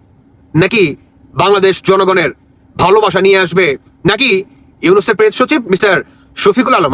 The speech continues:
আপনার উদ্দেশ্যে আমার একটা বক্তব্য, সেটা হচ্ছে আপনার নাকি ইউনূস যেই প্রতিশ্রুতি দিয়েছে যে আওয়ামী লীগের যে কার্যক্রম আমরা স্থগিত করে রেখেছি, সেটাও আমরা বাতিল করছি। আর সেই বাতিল করার জন্যই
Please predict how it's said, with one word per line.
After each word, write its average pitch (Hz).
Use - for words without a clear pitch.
আপনার 185
উদ্দেশ্যে 202
আমার 196
একটা 185
বক্তব্য, 190
সেটা 202
হচ্ছে 196
আপনার 190
নাকি 214
ইউনূস 285
যেই 202
প্রতিশ্রুতি 226
দিয়েছে 196
যে 190
আওয়ামী 175
লীগের 190
যে 185
কার্যক্রম 214
আমরা 185
স্থগিত 208
করে 190
রেখেছি, 190
সেটাও 233
আমরা 190
বাতিল 170
করছি। 180
আর 185
সেই 220
বাতিল 233
করার 202
জন্যই 226